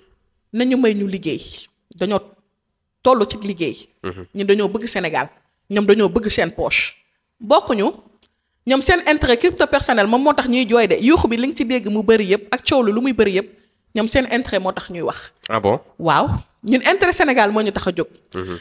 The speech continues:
Speaker 1: Te ñun nag, euh, gis nga ndawu Pastef yi, ñun ñooy bouclier projet bi. Gis nga ñun, euh, nu mu Ousmane Sonko doon waxee anticorps, le président Ousmane Sonko, ni mu ñu doon woowee anticorps.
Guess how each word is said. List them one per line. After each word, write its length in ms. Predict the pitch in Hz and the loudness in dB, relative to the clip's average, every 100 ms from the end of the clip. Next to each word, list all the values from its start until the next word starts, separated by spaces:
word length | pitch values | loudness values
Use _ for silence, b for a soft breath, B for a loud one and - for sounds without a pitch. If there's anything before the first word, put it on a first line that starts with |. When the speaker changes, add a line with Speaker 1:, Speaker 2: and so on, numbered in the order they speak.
| B | B
Speaker 1:
Te 60 | 277 | 2
ñun 220 | 294 415 | 4 6
nag, 140 | 370 330 - 294 | 4 0 -4 2
euh, 360 | 269 247 240 233 | 4 4 4 2
gis 120 | - | 0
nga 100 | 302 | 2
ndawu 220 | 302 277 | 4 4
Pastef 400 | 262 - 214 214 | 2 0 -2 -2
yi, 120 | 165 - _ _ _ _ - | -6 -8 _ _ _ _ -2
ñun 160 | 254 330 | 2 4
ñooy 160 | 302 | 4
bouclier 440 | 196 285 381 262 226 | 2 0 2 2 2
projet 360 | 214 170 143 | 2 0 0
bi. 100 | - - _ _ _ _ _ _ _ _ B B | -4 -12 _ _ _ _ _ _ _ _ B B
Gis 160 | 302 | -4
nga 520 | 349 339 320 302 294 - | 2 4 6 6 6 2
ñun, 320 | 247 311 285 277 - | 0 -2 -2 -4 0
euh, 340 | 233 233 220 - | 4 4 2 0
nu 140 | 262 | -2
mu 120 | 294 330 330 - | 2 2 2 -2
Ousmane 280 | 320 285 | 0 0
Sonko 240 | 269 254 233 | -2 -2 0
doon 160 | 226 | 2
waxee 260 | 247 240 220 - | 0 0 -2 -2
anticorps, 600 | 262 - 233 180 - - _ _ _ _ _ _ _ _ - | -4 -2 0 0 -2 -20 _ _ _ _ _ _ _ _ -8
le 100 | 190 | -4
président 400 | - 190 190 180 | -2 -2 -2 -4
Ousmane 280 | - 170 160 | -4 -6 -6
Sonko, 340 | 180 165 160 - _ _ - - _ _ _ _ _ | -10 -12 -14 -16 _ _ -20 -20 _ _ _ _ _
ni 120 | 208 269 | 0 2
mu 60 | |
ñu 60 | 302 | 4
doon 180 | 285 269 | 4 4
woowee 200 | 262 240 | 6 4
anticorps. 540 | 240 226 220 147 - | 2 -2 0 0 -2